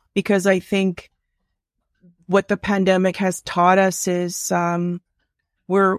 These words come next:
we're really at a deficit now in having to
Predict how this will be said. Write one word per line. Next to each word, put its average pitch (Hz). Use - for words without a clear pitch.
we're 190
really 196
at 190
a 180
deficit 180
now 208
in 185
having 185
to 190